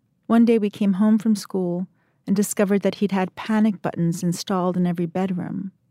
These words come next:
A small red circle that, if pressed, set off a deafening alarm and sent an emergency signal directly to the police.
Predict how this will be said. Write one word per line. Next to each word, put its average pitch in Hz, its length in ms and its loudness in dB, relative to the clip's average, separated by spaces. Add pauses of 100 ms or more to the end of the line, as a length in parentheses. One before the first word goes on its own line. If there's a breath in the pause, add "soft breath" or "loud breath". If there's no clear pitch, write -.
(680)
A 208 60 -6
small 202 380 2
red 196 220 0
circle 175 460 -4
that, 180 180 0 (220)
if - 240 -6
pressed, - 560 -6 (260)
set 202 240 -2
off 180 220 0
a 190 40 0
deafening 190 420 0
alarm 165 560 0 (460)
and 196 120 4
sent 208 280 2
an 202 80 4
emergency 190 640 0
signal 170 420 -2
directly 175 520 0
to - 160 -14
the 180 80 -6
police. - 640 -8